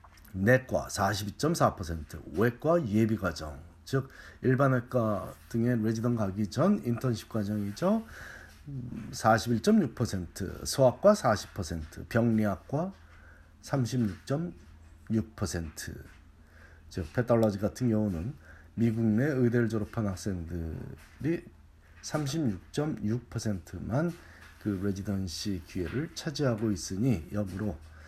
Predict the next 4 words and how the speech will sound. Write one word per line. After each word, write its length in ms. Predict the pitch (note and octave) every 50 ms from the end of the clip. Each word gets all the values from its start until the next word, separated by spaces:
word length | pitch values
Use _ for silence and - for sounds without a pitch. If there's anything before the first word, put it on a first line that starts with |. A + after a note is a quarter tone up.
| - - - - - - -
육십 320 | C3 - - - - -
퍼센트에 880 | - D3 C3 C3+ C3 B2 A#2+ - - - C3+ B2 A#2 A2 G2+ G2 G2 G2+
가까운 920 | G2 - G#2 F#2+ - - - - - A#2+ F#2 F2+ F#2+ A#2+ C#3 B2 G2 D2+ D2+ - - - - - - - - - - - - - - - - - - - - - - - - - - -
기회가 720 | - - G2+ F#2+ F2+ E2+ F2 F#2+ E2 C2+ - G2 C3 C#3